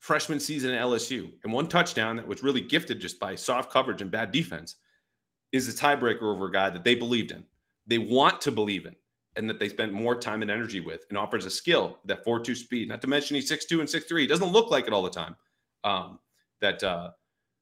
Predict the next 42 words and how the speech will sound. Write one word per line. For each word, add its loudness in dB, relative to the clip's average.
they're 6
gonna 4
choose -2
Kayshon -2
Boutte -2
over -6
him. -12
But 8
the 2
fact 4
that 4
it 4
is, 2
uh, 4
this 2
close 2
of -2
a 0
call, 0
if -12
you 6
wanna 4
pick 4
Kayshon 2
Boutte, 2
I'm 4
not 2
gonna 0
blame 0
you. -6
I'm -8
just -10
telling 0
you -2
where 2
I 4
stand. -8
It's -4
a -8
credit 6
to -10
Kayshon, 0